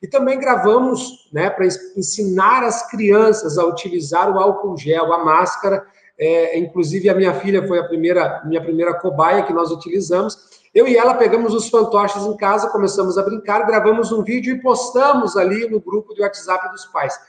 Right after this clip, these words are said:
As crianças começaram a pedir que queriam ouvir mais fantoches e queriam mais fantoches. Então,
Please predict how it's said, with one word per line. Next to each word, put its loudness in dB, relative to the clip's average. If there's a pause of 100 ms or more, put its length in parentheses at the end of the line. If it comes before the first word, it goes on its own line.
(440)
As 0
crianças 4
começaram 2
a 0
pedir -6
que -16
queriam 0
ouvir 0
mais 2
fantoches 0
e -10
queriam 0
mais 0
fantoches. -2 (760)
Então, 0